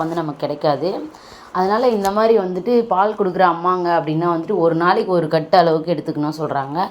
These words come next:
இது எப்படியும் பார்த்தீங்கன்னா நம்ம சாப்பாடு சாப்பிட்றதுல பாதி அளவுக்கு நீங்க கீரையாவே சாப்பிட்டீங்கனாலே ரொம்ப வந்து ஹெல்த்தியா இருக்கும். சாப்பாடு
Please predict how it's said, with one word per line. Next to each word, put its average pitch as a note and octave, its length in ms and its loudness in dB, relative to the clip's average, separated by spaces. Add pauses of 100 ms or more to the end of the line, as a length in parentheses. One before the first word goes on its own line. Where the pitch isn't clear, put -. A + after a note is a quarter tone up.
(420)
இது G3 100 -4 (120)
எப்படியும் A3+ 280 4
பார்த்தீங்கன்னா F#3 460 2
நம்ம F3 240 0
சாப்பாடு F3+ 400 4
சாப்பிட்றதுல E3 420 4 (100)
பாதி F3+ 360 8
அளவுக்கு G#3 340 0
நீங்க F3 160 0 (160)
கீரையாவே F#3 500 4
சாப்பிட்டீங்கனாலே D#3+ 640 0
ரொம்ப E3 220 -2
வந்து D#3 200 -2
ஹெல்த்தியா D#3 400 -2
இருக்கும். D#3 320 -6 (640)
சாப்பாடு G3+ 340 2